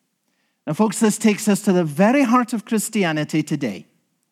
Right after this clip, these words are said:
Jesus Christ came into the world because there is a future catastrophe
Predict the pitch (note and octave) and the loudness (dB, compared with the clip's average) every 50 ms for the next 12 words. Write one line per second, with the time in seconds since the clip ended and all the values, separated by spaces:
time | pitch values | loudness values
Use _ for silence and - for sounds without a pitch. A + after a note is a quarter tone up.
0 | _ _ _ _ _ _ _ _ _ _ - - - - - _ - - - - | _ _ _ _ _ _ _ _ _ _ -20 -20 -20 -20 -20 _ -18 -12 -6 0
1 | - G#3 B3 C#4+ D4 - D#4+ C#4+ - - - - - G3 E3 E3+ F#3+ G3 - - | 4 6 6 6 6 4 2 0 -2 -4 -6 -4 -2 0 0 2 0 0 -2 -4
2 | - - A3+ A3+ A3+ B3 B3 C4 A#3 A3+ B3 A3+ A#3+ B3+ A#3 C4 B3+ G#3 G3 C3+ | -4 0 2 4 4 4 4 2 4 4 2 2 2 2 0 2 2 2 2 0
3 | B2+ C3 D3+ E3+ E3 - G#3+ G3 - - G3+ F#3+ F#3 F#3 - - F#3 F3+ F#3 A3+ | 0 0 0 -2 -2 0 -2 -2 0 2 0 0 0 0 0 0 0 0 0 0
4 | - A3 A3+ C#4+ D#4 B3+ - C#4 - B3 A#3 A3+ G#3 - - - B3+ D#4 - - | 0 2 2 2 2 0 -4 -6 -2 0 0 0 0 -2 -2 0 0 0 0 0
5 | - E4 D#4+ - - D4 - - - G3 D#3+ D#3+ - - - E3 C#3+ - - E3 | -2 -4 -2 0 -2 -2 -2 -2 -2 -4 -2 -4 -6 -8 -8 -8 -6 -2 0 0
6 | E3 | 0